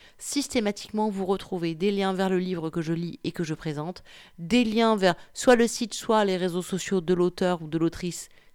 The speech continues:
si, euh, ils existent et que je les ai trouvés.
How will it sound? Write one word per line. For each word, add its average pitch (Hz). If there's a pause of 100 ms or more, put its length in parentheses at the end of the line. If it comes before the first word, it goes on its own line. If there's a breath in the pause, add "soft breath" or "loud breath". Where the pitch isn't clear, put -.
si, - (100)
euh, 135 (100)
ils 147
existent 143
et -
que 151
je 143
les 143
ai 139
trouvés. 175